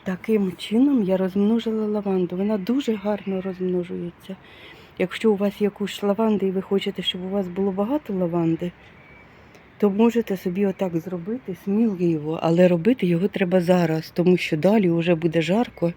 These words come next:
буде пізно так робити, саджати собі молоду лавандочку, щоб у вас була. А зараз отак взяли, ось її ж обрізати по-любому надо. Ви дома також берете ось отак,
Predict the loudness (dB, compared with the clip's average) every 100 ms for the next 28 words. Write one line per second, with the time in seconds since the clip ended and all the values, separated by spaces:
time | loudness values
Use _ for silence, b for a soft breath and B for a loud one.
0 | B B B B B B 2 4 4 0
1 | 2 2 4 4 4 B B -14 -8 -6
2 | -4 -2 -2 0 0 -2 -2 -2 -2 -2
3 | -2 -2 -2 -4 B B B B B -8
4 | -4 -2 2 4 6 4 2 2 2 4
5 | 4 2 -2 -8 -12 -8 -6 -4 -2 -4
6 | -2 0 2 2 4 2 2 -2 -4 -2
7 | 0 0 2 4 4 4 2 B B B
8 | B 0 4 6 6 6 6 6 4 4
9 | 2 0 2 4 4 6 8 8 8 4
10 | 4 6 6 6 6 4 0 0 -2 4
11 | 4 4 4 4 4 2 -4 -4 -4